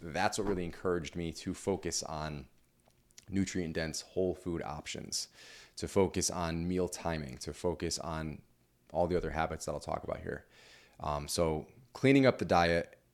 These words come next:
and paying attention to nutrition labels. If you can shop on the outside of the grocery store, obviously that's a great place to start with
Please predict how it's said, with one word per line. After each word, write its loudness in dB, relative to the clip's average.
and -2
paying 0
attention -2
to -6
nutrition -2
labels. 0
If -12
you -4
can -4
shop 4
on -2
the -4
outside 4
of 0
the 0
grocery 0
store, -2
obviously -4
that's -4
a -10
great 2
place 0
to -6
start 4
with -4